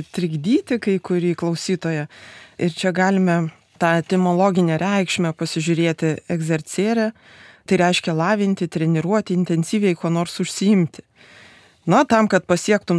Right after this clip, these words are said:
tokį lygį, kad būtų galima daugiau ar mažiau užtikrintai kuo nors užsiimti, ką nors daryti, kuo nors darbuotis. Tai va dabar, reiškia, dvasinėje srityje.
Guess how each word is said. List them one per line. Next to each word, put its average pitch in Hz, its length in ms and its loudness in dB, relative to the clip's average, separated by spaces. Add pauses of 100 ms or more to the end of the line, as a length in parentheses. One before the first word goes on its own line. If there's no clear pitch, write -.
tokį 180 300 -2
lygį, 220 340 2
kad 165 160 -6
būtų 180 240 -2
galima 180 320 2
daugiau 165 380 0
ar 202 60 0
mažiau 185 340 0
užtikrintai 190 640 -2
kuo 170 240 -4
nors 175 320 -2
užsiimti, 196 480 -2
ką 165 160 -6
nors 170 240 -2
daryti, 165 480 -2
kuo 160 160 -6
nors 160 240 -4
darbuotis. 160 720 0 (640)
Tai 180 140 2 (260)
va 165 240 -4
dabar, 170 480 0
reiškia, 156 400 -8
dvasinėje 165 800 -4
srityje. 160 600 -4